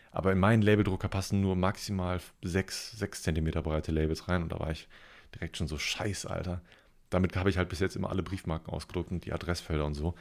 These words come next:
Damit, da, da, das war überhaupt kein Problem, aber diese etwas größeren Labeldrucker, die auch vernünftig sind, und ich will mir dann auch was Vernünftiges kaufen, jetzt nicht nur so einen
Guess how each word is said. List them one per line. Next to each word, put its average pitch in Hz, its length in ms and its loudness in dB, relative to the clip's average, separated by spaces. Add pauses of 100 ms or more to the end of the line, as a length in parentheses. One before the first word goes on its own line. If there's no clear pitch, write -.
(280)
Damit, 156 320 4
da, 131 140 4
da, - 140 0
das 123 180 -2
war 151 100 0
überhaupt 135 220 2
kein 107 140 2
Problem, 98 400 2
aber 80 260 2 (500)
diese 90 180 -2
etwas 107 280 0
größeren 98 460 2
Labeldrucker, 87 520 2
die 98 140 -4
auch - 100 -2
vernünftig 95 500 -2
sind, 85 240 -4
und 76 120 -10
ich 71 100 -10
will 107 100 4
mir 107 100 2
dann 80 180 -2
auch 76 140 -6
was 82 120 -10
Vernünftiges 80 500 -6
kaufen, 87 260 -8
jetzt - 160 -8
nicht 90 200 -4
nur 80 100 -2
so 80 100 -4
einen 78 120 -4